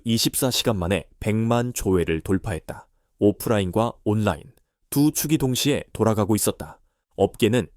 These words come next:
이천이십오 년의 흐름을 이렇게 요약한다. 음원 일 위, 예능 주연급 역할, 시상식 메인 엠씨, 대형 콘서트 흥행, 이 네 개의 축이 동시에 작동하는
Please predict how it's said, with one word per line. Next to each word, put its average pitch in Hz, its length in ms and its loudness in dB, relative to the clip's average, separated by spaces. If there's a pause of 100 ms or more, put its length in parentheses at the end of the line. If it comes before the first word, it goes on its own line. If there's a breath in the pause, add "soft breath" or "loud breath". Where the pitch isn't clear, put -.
(100)
이천이십오 151 760 2
년의 131 220 0
흐름을 120 560 2
이렇게 92 540 0
요약한다. 90 640 0 (360)
음원 117 300 4
일 85 120 -4
위, - 160 -16 (440)
예능 123 360 2
주연급 117 520 2
역할, - 360 -8 (300)
시상식 147 540 0
메인 123 240 4
엠씨, 87 400 -2 (320)
대형 131 280 4
콘서트 143 540 0
흥행, 113 360 -2 (260)
이 143 160 2
네 110 220 4
개의 120 200 4
축이 147 260 0
동시에 127 340 2
작동하는 90 580 -2